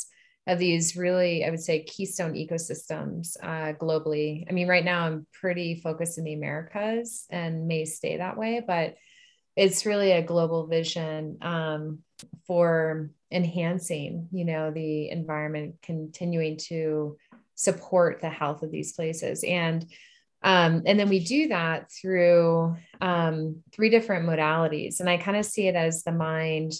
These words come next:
the body, and the spirit. So it's, you know, the, the mental part of that is really the, the, um, systems change work. It's, um, you know, being able to analyze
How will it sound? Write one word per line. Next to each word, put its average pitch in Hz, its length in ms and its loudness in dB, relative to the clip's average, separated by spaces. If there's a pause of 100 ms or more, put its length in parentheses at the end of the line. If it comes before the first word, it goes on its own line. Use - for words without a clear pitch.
the 165 60 -6
body, 156 400 0
and 151 120 -4
the 151 200 -2
spirit. 156 800 0
So 165 120 0
it's, 156 320 -2
you 180 160 -2
know, 165 140 2
the, 156 340 2
the 175 60 2
mental 190 300 4
part 175 260 0
of 160 100 -2
that 160 220 -2
is 160 220 -2
really 165 340 2
the, 160 400 -4 (480)
the, 165 540 2
um, 151 520 -2 (200)
systems 170 500 -2
change 196 380 -2
work. 175 520 2
It's, 156 640 -2
um, 151 760 -2 (260)
you 180 120 0
know, 160 120 2
being 175 220 -2
able 170 420 2
to - 260 -4
analyze 156 840 0